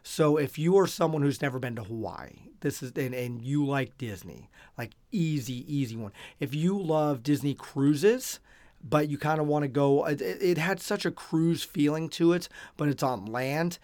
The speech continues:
It is perfect for you for that. If you have a family that you wanna make sure you feel safe, uh, and learning and having fun, this is for you. It just, such a perfect vacation.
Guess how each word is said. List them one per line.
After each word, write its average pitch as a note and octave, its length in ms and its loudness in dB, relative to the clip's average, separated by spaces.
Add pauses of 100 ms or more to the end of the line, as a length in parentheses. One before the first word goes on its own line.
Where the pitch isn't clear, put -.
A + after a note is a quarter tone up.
(280)
It E3 100 2
is D3+ 200 0
perfect - 640 -4
for - 160 -8
you A#2+ 300 -6
for C#3 160 -8
that. G#2+ 300 -6 (260)
If C3+ 180 -6
you D#3 120 2
have C#3+ 80 0
a C3+ 60 0
family D#3 520 0
that D3 200 2
you C#3+ 120 4
wanna C#3 220 0
make C3 160 0
sure - 160 -4
you B2+ 80 -2
feel B2 240 -6
safe, F3+ 720 0 (340)
uh, A#2 320 2
and B2 380 -4 (340)
learning F3 760 4
and C#3 80 -2
having B2 360 -4
fun, E3 560 4 (280)
this D3 360 0
is C#3 160 -4
for - 180 -2
you. A#2 400 -4 (320)
It D3+ 200 -2
just, - 360 -2 (840)
such - 680 0
a C#3 140 0
perfect D3 560 -2
vacation. C3 520 -2